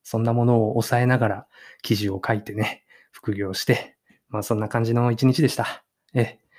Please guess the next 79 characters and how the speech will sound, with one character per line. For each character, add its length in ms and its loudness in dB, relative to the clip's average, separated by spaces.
で、 180 2
明 80 0
日 140 -2
か 80 2
ら 120 4
ま 120 2
た 100 0
会 200 2
社 140 -2
を 40 0
サ 140 -2
ボ 120 2
り 100 4
つ 120 0
つ、 220 -6
コ 120 -2
ツ 120 -10
コ 100 -2
ツ 120 -14
と 80 -6
や 100 -6
っ 80 -20
て 80 -6
い 60 -4
く 80 -20
と。 180 -12
ま 80 -2
あ、 20 0
そ 120 -4
ん 20 -2
な 60 0
感 120 0
じ 60 0
で 40 -2
す 120 -8
ね。 160 -8
は 260 -4
い。 100 0
と 60 0
い 20 4
う 40 6
こ 80 4
と 80 6
で 80 4
ね、 140 4
皆 220 4
さ 100 0
ん 80 -2
も、 220 -6
あ 200 -4
の、 360 -2
寒 300 2
い 20 4
ん 60 2
で 100 -2
ね、 180 0
風 200 -2
邪 40 2
と 120 -2
か 240 -6
コ 120 0
ロ 80 0
ナ 100 -2
も 160 -4
あ 40 0
り 80 0
ま 100 0
す 120 -6
し、 140 -2
イ 80 4
ン 80 8
フ 120 2
ル 60 2
も 100 0
来 120 -4
ま 100 2
す 120 -6
し 120 -6
ね。 200 0